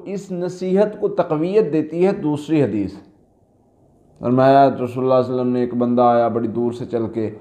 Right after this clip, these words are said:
حج بھی کیا اور بڑا تھکا ہوا ہے، ایسے لگ رہا ہے جیسے بڑا ہی سفر کر کے آیا ہے۔ اللہ نے نہ اس کی نماز قبول کی، نہ اس کی دعا قبول کی۔ وجہ کیا تھی؟ وجہ یہ تھی کہ وہ اس کا کھانا پینا پہننا حرام کا تھا۔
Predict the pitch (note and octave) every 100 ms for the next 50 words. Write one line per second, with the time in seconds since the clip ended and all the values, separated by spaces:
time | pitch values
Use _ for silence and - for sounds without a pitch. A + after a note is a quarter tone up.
0 | - - - A#2 A#2+ A#2+ B2 - A2+ A#2
1 | A#2 A#2 A2+ G#2+ A#2+ A#2+ A2+ A#2+ A2 A#2+
2 | A#2 A2+ A2 A2 A2 A#2 A#2 A2 A2+ A2+
3 | A2 A2 G#2 A2 A#2 B2 A2 A2 A2 G2+
4 | A2 - G#2+ G2+ F#2+ - - _ _ C3+
5 | C#3+ C#3+ C#3+ C3+ B2+ - B2 A#2+ B2 B2+
6 | B2 C3 B2+ B2 A#2+ B2 A#2+ A2+ A#2 G2+
7 | A#2 B2+ C3 A#2+ A#2+ A#2+ A#2+ A2+ B2+ C#3
8 | C3+ B2 A#2+ A2 F#2 - _ _ _ _
9 | _ G2+ A#2 B2+ B2+ B2+ G2+ A#2 A#2 G#2+
10 | G#2 - G#2+ G2+ A2 A2+ A#2 A#2+ F#2+ A2
11 | G#2+ A2 G#2+ G#2+ G#2 G2 F#2+ F#2+ G2+ G2+
12 | A#2 -